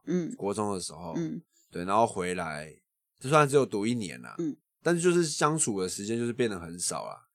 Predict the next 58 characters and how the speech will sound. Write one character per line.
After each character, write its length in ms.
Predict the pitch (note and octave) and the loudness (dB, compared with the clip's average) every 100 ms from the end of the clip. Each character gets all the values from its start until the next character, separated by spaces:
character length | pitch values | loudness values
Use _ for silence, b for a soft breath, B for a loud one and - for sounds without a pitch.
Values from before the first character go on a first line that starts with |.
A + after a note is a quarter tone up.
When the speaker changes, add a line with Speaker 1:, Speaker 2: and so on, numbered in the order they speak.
| _ | _
Speaker 1:
对。 260 | - D3+ - | -4 -4 -2
Speaker 2:
对， 120 | - A2 | 0 6
虽 140 | D#3+ | 10
然 120 | D#3 | 10
我 60 | A#2+ | 8
们 340 | G2+ F#2+ F#2 E2+ | 0 -2 -4 2
没 80 | |
有 120 | B2+ A2 | 4 4
差 240 | G#2 G2+ | 2 0
很， 120 | E2+ | -2
就 120 | - C#3 | -2 0
差 200 | A#2+ A2+ | 4 2
两 180 | E2 | 2
岁 220 | E2+ G2 F2 | -4 -2 -2
而 160 | E2 | -4
已， 200 | C#2 B1 - | -10 -14 -12
但 140 | F#2 | -8
是 320 | F#2 G#2 F2+ F2 _ _ | -4 -4 -4 -10 _ _
每 160 | G2+ | -6
个 100 | G2+ | -2
阶 220 | A2 C#3 C#3+ | 2 6 6
段 160 | C#3 | 6
的 100 | A#2+ | 4
转 260 | G2 G2+ E2 | 0 -2 -2
换 220 | F#2 A2 | -2 0
都 120 | G#2+ | 2
会 80 | G#2+ | 0
变 180 | A2 F#2+ | 0 -4
成， 260 | E2 D2+ D3 - b b b b | -8 0 0 0 b b b b
就 100 | - G2 | -12 -8
是 340 | G2 F2 F2 G2 | -6 -6 -8 0
让 180 | A2 G2 | 0 0
彼 180 | F2 | -8
此 180 | F2 - D#2+ | -6 -8 -10
好 80 | D#2+ | -10
像 100 | F#2 | -2
就 100 | G#2 | 0
会 80 | G2 | 0
更 220 | E2+ G2 | -2 -2
疏 300 | E2 - F2 | -2 -4 -4
远 120 | E2 D#2 | -8 -10
的 120 | _ | _
感 160 | _ _ | _ _
觉， 140 | _ | _
Speaker 1:
而 100 | B3+ | 6
且 80 | G4 | 8
我 80 | E4 | 6
Speaker 2:
更 80 | F3+ | 4
疏 140 | G2 | 2
离 140 | - - | -4 -8
的 100 | - | -14
感 80 | - _ | -18 _
觉。 140 | - | 2
Speaker 1:
国 180 | A3+ C4 | 10 10
高 180 | D#4 F4+ | 10 8
中 200 | F4 F4 | 8 8
好 140 | G3+ | 8
像 360 | F3+ C#4 C4 | 8 6 6